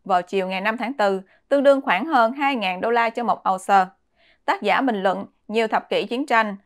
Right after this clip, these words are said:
cách mạng và bất ổn kinh tế đã nuôi dưỡng lòng tin vào vàng ở Việt Nam. Tác giả dẫn ý kiến của ông Huỳnh Trùng Khánh, Phó Chủ tịch Hiệp hội Kinh doanh vàng Việt Nam cho rằng, sự chênh lệch giá vàng trong nước so với giá vàng quốc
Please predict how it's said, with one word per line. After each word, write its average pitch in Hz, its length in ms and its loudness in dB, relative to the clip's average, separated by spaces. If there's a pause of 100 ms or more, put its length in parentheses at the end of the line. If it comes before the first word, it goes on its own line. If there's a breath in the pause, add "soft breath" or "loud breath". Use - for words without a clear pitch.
(100)
cách 349 220 -6
mạng 196 280 0
và 185 120 2
bất 277 200 -4
ổn 208 240 0
kinh 196 180 -4
tế 226 320 4 (180)
đã 202 140 2
nuôi 285 200 2
dưỡng 196 180 -2
lòng 180 220 0
tin 247 240 0
vào 185 200 0
vàng 175 360 0
ở 156 260 0
Việt 185 140 -8
Nam. 190 180 0 (840)
Tác 330 180 2
giả - 200 4
dẫn 220 220 0
ý 262 100 0
kiến 254 280 0
của 247 80 0
ông 269 180 2
Huỳnh 202 260 -4
Trùng 185 240 -6
Khánh, 254 280 0 (240)
Phó 262 140 4
Chủ 277 120 -4
tịch - 180 0
Hiệp 226 140 -6
hội 175 220 -2
Kinh 254 220 -2
doanh 247 200 -2
vàng 180 220 2
Việt - 120 -12
Nam 226 220 -2
cho 247 160 2
rằng, 170 240 0 (340)
sự 208 220 -2
chênh 277 220 -2
lệch 202 180 0
giá 240 160 -2
vàng 185 300 0
trong 226 240 -4
nước 262 300 0 (160 soft breath)
so 226 200 2
với 240 180 2
giá 254 160 0
vàng 185 280 -2
quốc 269 100 -2